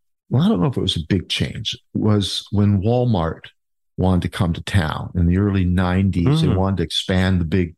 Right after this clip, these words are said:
Speaker 1: mall where all the big box stores are now. And, uh, Collingwood put on a, a,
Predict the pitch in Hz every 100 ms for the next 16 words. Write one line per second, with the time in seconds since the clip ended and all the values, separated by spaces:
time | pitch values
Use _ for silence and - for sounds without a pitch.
0 | - 95 87 92 87 78 - - - -
1 | 95 95 90 82 87 85 80 - - 85
2 | 85 82 80 78 78 - - - - _
3 | 107 90 95 87 - 87 - 123 127 110
4 | 104 - 113 104 95 92 87 82 80 78